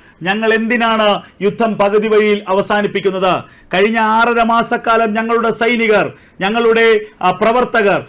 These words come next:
ഞങ്ങളുടെ രാജ്യം അനുഭവിച്ച വേദനയും കഷ്ടപ്പാടും എന്തിനാണ് അവസാന നിമിഷം ഞങ്ങൾ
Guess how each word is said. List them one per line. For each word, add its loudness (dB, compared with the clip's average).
ഞങ്ങളുടെ 0
രാജ്യം 0
അനുഭവിച്ച -2
വേദനയും 2
കഷ്ടപ്പാടും 0
എന്തിനാണ് 0
അവസാന 0
നിമിഷം -2
ഞങ്ങൾ 0